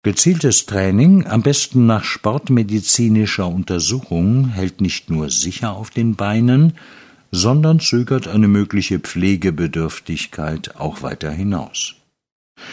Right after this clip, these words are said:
Mittlerweile sind Beweise unübersehbar, dass aktive Muskeln Alterungsprozesse verlangsamen, das Immunsystem unterstützen,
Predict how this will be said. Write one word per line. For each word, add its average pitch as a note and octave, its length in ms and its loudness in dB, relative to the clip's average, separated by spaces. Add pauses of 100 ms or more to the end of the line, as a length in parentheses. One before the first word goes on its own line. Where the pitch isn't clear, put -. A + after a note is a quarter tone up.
(200)
Mittlerweile G#2 720 2
sind A#2+ 320 0
Beweise F#2+ 680 0
unübersehbar, F#2+ 1040 0
dass F2+ 400 -4
aktive D2+ 480 -8
Muskeln E2+ 880 -2
Alterungsprozesse F2+ 1080 -6
verlangsamen, F#2+ 1080 0 (600)
das G#2+ 180 0
Immunsystem G#2+ 800 2
unterstützen, F2+ 720 -4